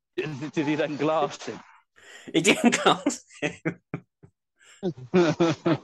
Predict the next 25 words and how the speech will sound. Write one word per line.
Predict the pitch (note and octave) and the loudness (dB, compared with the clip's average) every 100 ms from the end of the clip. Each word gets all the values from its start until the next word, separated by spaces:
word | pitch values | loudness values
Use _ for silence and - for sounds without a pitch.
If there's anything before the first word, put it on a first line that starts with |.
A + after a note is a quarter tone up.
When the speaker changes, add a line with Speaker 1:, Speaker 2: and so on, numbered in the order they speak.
| D#3 C3+ C4+ - _ _ _ | -2 0 -4 -4 _ _ _
Speaker 2:
In, | G3+ G3 | 0 0
in | - | 2
Speaker 1:
Oh. | F3 E3+ E3 | 6 8 10
Speaker 2:
what | D3 D3 | 10 8
voice? | F3 - - - - - - | 6 4 -8 -20 -20 -12 -2
In | E3+ | 2
what | F#3 F3+ _ | 2 0 _
voice | D3 E3 D#3+ D#3 - | -2 4 4 2 -4
shall | A#2 | 0
I | A#2 | 0
read | A2+ A2 | -2 -4
this | G#2+ G2+ | -6 -4
out? | F#2+ - _ - | -6 -6 _ 0
Speaker 1:
I, | D3 | 0
I, | - D#3 E3+ | 4 4 4
I | E3 D#3+ F3 | 4 4 4
want | F3+ D#3+ | 4 4
you | D#3+ | 2
to | - D#3 | 4 4
read | D3+ C#3 | 6 6
it | C#3 | 4
out | C#3 C3 B2 A#2 A#2 | 4 4 2 0 0
like | B2 C3 B2+ B2 A#2 - - - | 2 4 2 0 -4 -10 -12 -4
a, | B2 B2 A#2+ A2+ | -2 0 0 0
uh, | A2+ A2+ A2+ A2+ A2 | 0 0 0 0 -2